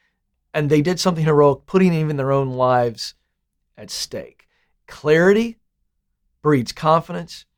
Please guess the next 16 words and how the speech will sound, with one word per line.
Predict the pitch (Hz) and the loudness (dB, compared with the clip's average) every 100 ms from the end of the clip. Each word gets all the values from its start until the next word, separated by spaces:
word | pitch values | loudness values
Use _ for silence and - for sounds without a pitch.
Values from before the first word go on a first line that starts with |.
| _ _ _ _ - | _ _ _ _ -10
and | 127 113 | -8 -8
confidence | - - 190 208 - 123 - - _ _ _ 123 | -14 -6 -2 -2 -4 -12 -12 -18 _ _ _ -12
gives | 135 165 147 | -4 -4 0
us | 147 127 - | -2 -2 -8
what | 127 120 | -10 -8
we | 151 | -6
need | 160 147 | -4 -6
to | 131 | -8
step | - 123 - _ | -8 -8 -10 _
out. | 143 131 101 - _ _ _ _ - | -8 -6 -6 -10 _ _ _ _ -6
And | 143 147 156 | -4 -2 2
when | 185 233 | 4 4
life | 226 190 190 190 | 4 2 2 0
throws | - 165 170 170 | -4 0 2 0
its | - 156 151 - | -4 -8 -6 -8
pitfalls | - - 156 - 151 147 143 143 | -8 -6 -6 -2 2 4 2 -2